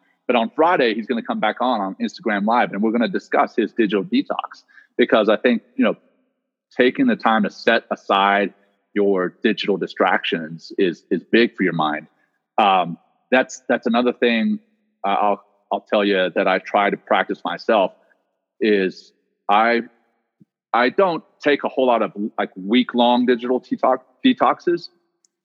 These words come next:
but I'll put my phone aside for a day or, or two. Um, but in the morning, one, one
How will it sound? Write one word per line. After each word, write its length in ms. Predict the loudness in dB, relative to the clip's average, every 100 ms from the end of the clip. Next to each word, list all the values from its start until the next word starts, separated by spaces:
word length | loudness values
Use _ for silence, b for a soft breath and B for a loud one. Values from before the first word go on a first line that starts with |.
| _
but 200 | 0 2
I'll 180 | 4 0
put 240 | 0 0
my 120 | 0 0
phone 280 | 2 2
aside 440 | 2 2 4 2 0
for 140 | -2 -4
a 60 |
day 420 | 0 0 2 0
or, 140 | -2 -4 -14 -16 _ -6
or 180 | -6 -6
two. 460 | -2 2 2 0 -4 B B B -2
Um, 320 | 0 0 -2
but 160 | -2 0
in 120 | 0 0
the 80 |
morning, 580 | 2 2 2 0 -4 -8 -2
one, 260 | 0 2
one 280 | 2 2